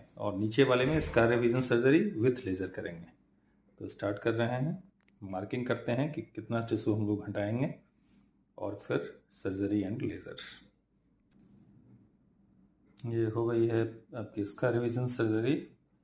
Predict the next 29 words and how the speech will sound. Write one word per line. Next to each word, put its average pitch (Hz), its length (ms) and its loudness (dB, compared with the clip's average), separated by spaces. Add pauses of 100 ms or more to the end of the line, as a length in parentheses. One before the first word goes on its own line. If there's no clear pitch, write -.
(480)
आँख 113 180 -8 (160)
के 117 140 0
नीचे 110 420 -2
साइड 104 360 4
में 107 140 0
जो 107 160 2
स्कार 104 400 2
था 107 60 2
उसके 101 300 2
लिए 107 200 4
surgery 101 520 0
with 101 220 0
laser 110 400 2
और 104 260 0
ऊपर 101 240 0
वाले 101 280 2
स्कार 92 360 -2
के 98 60 -4
लिए 101 240 -2
सिर्फ - 500 -2
लेजर। 85 280 -8 (1500)
सेवन 117 360 0
डेज 117 180 -2
के 117 120 -2
बाद 110 240 2
स्टिचेस 113 460 -2
निकालेंगे, 123 540 0
वन 120 200 0
मंथ 110 200 2